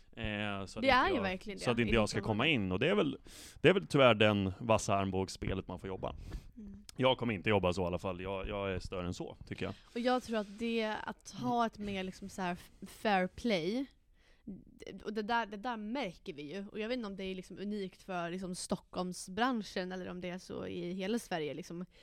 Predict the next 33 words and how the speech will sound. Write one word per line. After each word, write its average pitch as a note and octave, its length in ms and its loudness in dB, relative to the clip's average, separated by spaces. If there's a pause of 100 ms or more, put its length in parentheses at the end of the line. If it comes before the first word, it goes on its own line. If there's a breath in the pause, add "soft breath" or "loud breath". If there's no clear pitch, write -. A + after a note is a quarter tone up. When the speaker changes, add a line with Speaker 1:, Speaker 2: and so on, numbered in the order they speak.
(280 soft breath)
Speaker 2:
branschkollegor A3 760 0
emellan, F3+ 380 -4
eller G3+ 160 -2
som A3 160 -4
vissa G#3 220 -2
kanske G3+ 160 2
skulle F#3 200 -2
se E3 120 -6
det D#3 60 -8
då, F3+ 100 -6
som F3+ 120 -10
konkurrenter. G#3 800 2 (120)
Speaker 1:
Mm, A#2 300 6 (160)
mm. G2+ 160 4
Speaker 2:
Att - 280 2 (480 loud breath)
det, G3 300 -2 (1200)
man A#3+ 120 2
ser C#4+ 160 0
ju G#3 240 4
vissa A#3 300 -4
typer - 320 -6
av F#3+ 100 -4
mäkl-, G3 380 -4
mäklare, G#3+ 400 0
det F#3+ 80 -2
är F#3+ 40 -2
ett - 100 -8
väldigt, F#3+ 180 0
liksom, F#3+ 180 -6 (120)
aggressivt F3 1000 0 (500)
spel E3+ 560 -2
konkurrenter G3+ 600 2
emellan. G2 420 -2